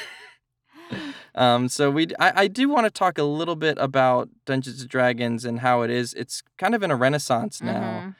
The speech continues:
Speaker 1: And I, I watched a, a Google Talk by this author, David Ewalt,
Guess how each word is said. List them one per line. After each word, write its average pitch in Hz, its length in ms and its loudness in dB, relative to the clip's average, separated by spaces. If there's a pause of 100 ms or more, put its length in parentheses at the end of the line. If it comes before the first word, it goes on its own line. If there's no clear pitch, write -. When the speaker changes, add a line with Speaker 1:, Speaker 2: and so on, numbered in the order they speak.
(480)
Speaker 1:
And 143 180 2
I, 143 120 4
I 143 220 2
watched 175 440 0
a, 143 360 2
a 117 40 0
Google 165 400 -4
Talk 117 400 -2
by 117 160 0
this 117 180 -4
author, 127 420 0
David 123 580 0
Ewalt, - 680 -4